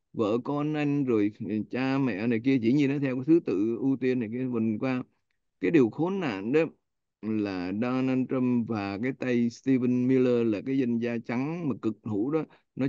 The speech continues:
chống di dân, cho nên nó muốn ra ngăn cản cái đó. Và Donald Trump không muốn thấy cái chuyện đó. Nhưng mà cái khốn nạn ở đây đó là vợ của Donald Trump là Melania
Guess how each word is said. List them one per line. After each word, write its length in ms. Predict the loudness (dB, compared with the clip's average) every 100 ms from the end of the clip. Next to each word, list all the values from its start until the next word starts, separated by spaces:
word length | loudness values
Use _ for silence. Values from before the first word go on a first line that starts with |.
| 4
chống 280 | 4 4 6
di 140 | 8
dân, 260 | 8 4 2 -2
cho 120 | -2
nên 180 | 0 0
nó 60 | -2
muốn 200 | -2 -4
ra 120 | -2
ngăn 320 | -2 -2 -4
cản 280 | -4 -2 4
cái 80 | 4
đó. 220 | 4 -2 _ _ _ _ _ -8
Và 300 | -2 0 0
Donald 320 | 0 0 0
Trump 160 | 0 0
không 180 | 0 0
muốn 160 | 0
thấy 140 | 2 2
cái 100 | 2
chuyện 160 | 2
đó. 320 | 0 -4 -8 -14 _ _ -4
Nhưng 280 | 2 2 2
mà 80 | 0
cái 120 | 0
khốn 240 | 0 0
nạn 200 | 0 -2
ở 80 | -2
đây 280 | 2 4 4
đó 200 | 2 -4 -10 _ _ _ _ _ _ -10
là 460 | -2 0 0 -2 -4 -8
vợ 540 | -6 0 2 2 2 0 0
của 180 | 0 0
Donald 280 | 0 0 0
Trump 200 | 0 0
là 60 | 2
Melania 720 | 2 2 2 0 -2 -4